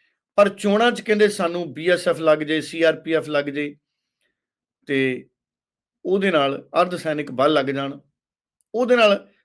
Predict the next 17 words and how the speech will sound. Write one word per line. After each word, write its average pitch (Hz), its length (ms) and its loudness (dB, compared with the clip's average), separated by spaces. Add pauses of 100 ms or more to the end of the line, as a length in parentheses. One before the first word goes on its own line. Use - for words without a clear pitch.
(300)
ਅਸੀਂ 175 340 -8 (460)
ਰਾਹਤ 170 360 0
ਮਹਿਸੂਸ 135 380 -6
ਕਰਾਂਗੇ। - 340 -18 (520)
ਸੋ 208 240 2
ਇਹ 202 140 4
ਪੋਲੀਟੀਕਲ, 202 680 -4 (500)
ਅ, 160 40 -2
ਸਥਿਤੀ - 420 -6
ਹੈ 147 100 4
ਪੰਜਾਬ 131 540 0
ਦੇ 143 80 -6
ਵਿੱਚ 135 240 -8
ਵਿਵਸਥਾਵਾਂ 147 800 -2
ਨੂੰ 160 160 -4
ਲੈ 117 160 0
ਕੇ। - 240 -18